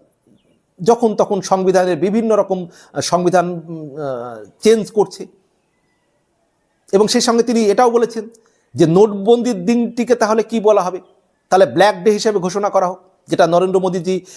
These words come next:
আহ, নোটবন্দি, আহ, মানে, আহ, যেটা নোট বাতিল ঘোষণা করেছিলেন, সেই দিনটিকে তিনি আবার বলেছেন যে তাহলে, আহ, সেই দিনটিকে একবারে, আহ, কালো দিন হিসেবে ঘোষণা করা হোক। যেহেতু, আহ,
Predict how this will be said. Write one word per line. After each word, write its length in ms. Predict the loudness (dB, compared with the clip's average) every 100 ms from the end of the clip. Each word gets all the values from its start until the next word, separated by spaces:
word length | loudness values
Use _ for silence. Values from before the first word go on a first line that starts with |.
| -4
আহ, 580 | 0 2 2 -4 -10 -6
নোটবন্দি, 840 | 0 2 2 -2 -2 -4 -2 0
আহ, 320 | 0 0 -2 -8 -16 _ _ _
মানে, 180 | 0 0
আহ, 60 | 2 -2 -2 -8 -12 -14 -14
যেটা 220 | -2 0 4
নোট 240 | 2 2
বাতিল 380 | 0 0 -2 -4 -4
ঘোষণা 300 | 0 2 2
করেছিলেন, 380 | 0 -2 -2 -6 -8 -20 -12
সেই 340 | -2 2 2
দিনটিকে 340 | 2 -2 -2 -2
তিনি 180 | 2 2
আবার 140 | 2
বলেছেন 380 | 2 0 -2 -6 -12 _
যে 80 | -2
তাহলে, 500 | 2 2 4 2 2 -2 _ 0
আহ, 140 | 0
সেই 300 | 2 2 2
দিনটিকে 420 | 0 -2 0 2
একবারে, 480 | 2 0 0 2 0
আহ, 60 | 0 0 0 0
কালো 180 | 2 2
দিন 200 | 2 0
হিসেবে 280 | 0 0 0
ঘোষণা 280 | -2 -2 -2
করা 200 | 0 0
হোক। 140 | -2 -8 -18 _ _ _ _
যেহেতু, 520 | 0 2 4 0 0 -4 -16 -20 -2
আহ, 200 | 0